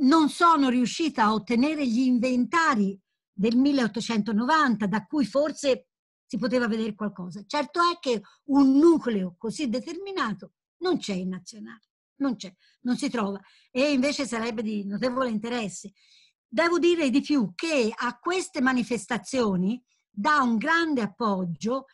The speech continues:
il direttore della Biblioteca Nazionale dell'epoca, Chilovi, che è un amico anche di Angelo De Gubernatis, ma che comunque presenzia a tutte le iniziative, che è un segnale interessante perché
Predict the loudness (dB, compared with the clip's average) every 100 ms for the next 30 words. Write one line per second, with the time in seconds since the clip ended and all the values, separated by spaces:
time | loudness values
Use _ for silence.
0 | _ -4 0 0 -2 -4 -2 0 0 -2
1 | -6 -4 -6 -6 -8 -6 -6 -6 -8 -6
2 | -4 -4 -6 -4 -4 -6 -8 -8 -8 -8
3 | -6 -4 -2 -4 -6 -10 _ _ _ _
4 | _ -4 -2 0 0 0 0 0 0 -2
5 | 0 2 2 0 -4 -6 -6 -4 -4 -6
6 | -6 -6 -4 -4 0 0 -2 -8 -14 _
7 | -6 -4 -2 0 2 2 0 -4 -10 _
8 | _ -2 0 2 2 0 0 0 0 -2
9 | -6 -6 0 -2 0 0 0 -2 -6 -8
10 | -10 -12 -20 -20 _ _ _ _ _ 0
11 | 2 0 0 0 0 -2 -2 0 2 0
12 | 2 0 0 0 2 2 0 -6 -6 -4
13 | -4 -2 -2 -2